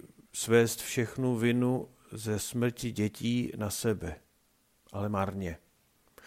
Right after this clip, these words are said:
Muži vraha uchopili a přikázali mu, aby před mrtvým dítětem poklekl a políbil zem. „Pojď, svině,“ pobídnou ho štulcem.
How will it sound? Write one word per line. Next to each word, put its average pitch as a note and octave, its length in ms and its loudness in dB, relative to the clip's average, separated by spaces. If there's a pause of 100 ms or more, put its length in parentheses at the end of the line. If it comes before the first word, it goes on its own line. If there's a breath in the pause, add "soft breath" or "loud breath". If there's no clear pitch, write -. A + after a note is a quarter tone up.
(380 loud breath)
Muži A2+ 280 2
vraha B2+ 300 6
uchopili C#3 680 4
a G#2+ 120 -2
přikázali B2 760 2
mu, C3+ 260 0
aby A#2 240 2
před A#2+ 280 -2
mrtvým B2+ 580 0
dítětem B2 680 0
poklekl A2+ 880 0 (200)
a G2+ 100 -6
políbil A2 640 2
zem. F#2+ 400 -4 (840)
„Pojď, C3 280 2
svině,“ G#2 680 0 (680 soft breath)
pobídnou G#2 580 -2
ho G#2 160 -2
štulcem. G2 800 -4